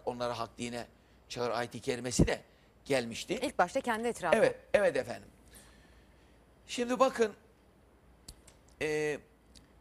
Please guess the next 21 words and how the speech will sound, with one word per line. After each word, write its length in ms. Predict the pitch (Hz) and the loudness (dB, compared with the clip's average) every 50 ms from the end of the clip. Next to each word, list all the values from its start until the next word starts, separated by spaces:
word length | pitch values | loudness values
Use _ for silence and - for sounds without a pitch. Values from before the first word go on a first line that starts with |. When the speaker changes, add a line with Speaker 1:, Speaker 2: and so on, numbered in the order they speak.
| _ _ - - - _ - - | _ _ -20 -20 -20 _ -2 0
Speaker 1:
o 100 | 202 214 | 0 0
sevgili 440 | 202 - 208 202 196 185 202 214 220 | 2 2 0 0 0 0 -4 -4 0
peygamberimizin, 960 | 202 208 175 165 156 165 165 165 165 160 156 156 156 143 147 165 156 147 - - - _ _ _ _ _ _ - - - - - - - - _ _ _ _ - - - | 0 0 0 2 2 0 2 2 0 0 0 -2 -4 -4 -2 -4 -4 -4 -8 -16 -20 _ _ _ _ _ _ -20 -20 -20 -20 -20 -20 -20 -20 _ _ _ _ -18 -8 -6
e, 200 | 131 135 139 139 - - | -6 -6 -4 -8 -8 -4
amcasının 500 | - 151 147 147 147 151 147 - 147 139 | -2 -2 0 2 2 2 2 0 -4 -4
oğlu 260 | 139 135 135 135 135 123 | -2 -2 -2 0 0 0
Ali 200 | - 135 139 135 | 0 0 0 -2
Efendimiz'i 640 | 131 143 135 131 135 131 127 117 127 131 123 - - - - - | -2 -2 -4 -4 -4 -8 -8 -6 -6 -6 -6 -8 -14 -20 -18 -10
gönderip 540 | - 131 127 127 123 127 127 135 139 - - | -6 -6 -6 -4 -4 -4 -2 -4 -4 -6 -4
de 160 | 123 120 117 - - _ _ _ _ _ - - - - - - - - - _ _ | -6 -6 -6 -6 -16 _ _ _ _ _ -20 -20 -20 -20 -20 -20 -20 -20 -20 _ _
amcasının 480 | - 131 123 120 127 120 - 131 123 120 - | -8 -8 -4 -4 -4 -4 -4 -6 -8 -6 -4
evine 300 | - 120 117 120 123 123 | -4 -4 -4 -4 -6 -6
akrabasını 880 | 113 - - 110 - - 131 123 113 123 120 120 - 117 117 120 120 - - _ _ _ _ _ _ - - - - _ _ _ - - | -6 -6 -8 -10 -8 -6 -6 -4 -4 -4 -4 -4 -6 -6 -6 -8 -8 -10 -14 _ _ _ _ _ _ -20 -20 -20 -20 _ _ _ -14 -10
çağırdığı 540 | - 135 127 123 123 120 107 127 123 123 113 | -4 0 0 0 0 -2 -4 -6 -6 -4 -4
sırada 520 | - - - 156 147 135 110 127 117 - - - - - - - - - - | -4 -2 0 2 2 2 2 -2 -6 -6 -12 -20 -20 -20 -20 -20 -20 -12 -4
olan 300 | - 143 135 123 120 123 - - - _ _ - - - - - - | -2 0 0 0 -2 -4 -10 -18 -20 _ _ -20 -20 -20 -18 -8 -6
bir 100 | 202 185 | -6 -6
iki 200 | 151 - - 147 | -6 -6 -4 -4
hadiseyi 500 | 139 117 110 110 - - - 139 135 120 | -2 -2 -4 -4 -6 -6 -6 -6 -4 -4
de 140 | 123 113 113 | -6 -8 -8
burada 300 | 120 120 107 120 113 | -10 -8 -8 -8 -8